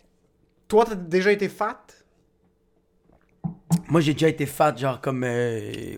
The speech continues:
Speaker 1: Quand ?
Speaker 2: Euh, j'avais,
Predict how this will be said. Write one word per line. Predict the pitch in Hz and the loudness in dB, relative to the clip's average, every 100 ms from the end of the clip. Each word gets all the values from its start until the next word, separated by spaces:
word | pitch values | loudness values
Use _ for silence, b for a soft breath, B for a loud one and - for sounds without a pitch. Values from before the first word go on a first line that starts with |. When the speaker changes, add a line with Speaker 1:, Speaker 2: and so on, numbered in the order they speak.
| 131 | 0
Speaker 1:
Quand ? | 175 151 - _ _ - _ - - - - _ _ _ _ - 190 - - - - - - _ _ _ _ - - b b - | 2 0 -6 _ _ -20 _ -20 -18 -18 -18 _ _ _ _ -20 -18 -18 -20 -20 -20 -20 -20 _ _ _ _ -18 -18 b b 4
Speaker 2:
Euh, | 160 160 165 165 165 156 160 - | 8 10 12 12 10 6 -2 -4
j'avais, | 127 151 143 147 170 170 | 2 4 4 6 8 8